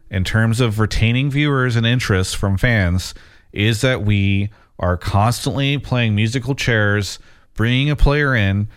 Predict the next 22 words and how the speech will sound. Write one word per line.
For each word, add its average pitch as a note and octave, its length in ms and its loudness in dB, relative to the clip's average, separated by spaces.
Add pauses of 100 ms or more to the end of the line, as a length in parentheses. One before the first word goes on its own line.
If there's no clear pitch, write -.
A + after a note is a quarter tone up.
(300)
I F#2+ 140 0
don't A2+ 140 2
know A#2 120 2
how A#2 240 0
much C#3 240 -2
time, C3 340 2
Emily, B2+ 360 0
you B2+ 300 0
and C3 200 -2
Mark B2 340 0
and G#2 220 2
everybody B2 340 0
else B2 220 -2
on A#2 60 0
the A#2 100 0
analyst A2+ 340 0
desk G#2 300 0
spent - 440 -2
talking B2+ 460 2
up B2+ 380 -4
Summit, C#3 640 0
building C3 560 0